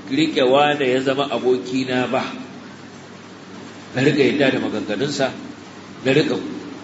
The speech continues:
taya shi abubuwan da yake yi. Ya laitani ittakhadtu ma'a rasuli sabila,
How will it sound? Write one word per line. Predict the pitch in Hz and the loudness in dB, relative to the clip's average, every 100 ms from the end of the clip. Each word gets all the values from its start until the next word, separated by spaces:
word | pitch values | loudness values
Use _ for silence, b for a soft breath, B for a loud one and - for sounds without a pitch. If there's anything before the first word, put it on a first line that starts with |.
| - - | -10 0
taya | 151 143 - | 4 4 2
shi | 131 | -2
abubuwan | 131 139 143 123 | -2 0 2 0
da | 117 | 0
yake | 113 110 98 | -2 -4 -4
yi. | 92 - - | -6 -10 -8
Ya | 135 | -2
laitani | 143 139 139 123 | 2 2 2 -4
ittakhadtu | 127 - 127 - 117 | -6 -6 -6 -4 -4
ma'a | 117 110 | -2 -2
rasuli | 107 - 120 | -4 -4 -4
sabila, | 113 110 113 135 127 | -2 -2 0 2 0